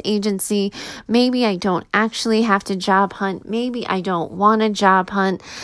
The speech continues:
Then I want you to get really clear on your messaging,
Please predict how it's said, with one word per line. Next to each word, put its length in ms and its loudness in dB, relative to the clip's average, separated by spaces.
Then 280 2
I 180 4
want 280 0
you 180 0
to 80 -2
get 340 -2
really 540 0
clear 400 -2
on 160 -2
your 180 -4
messaging, 760 -6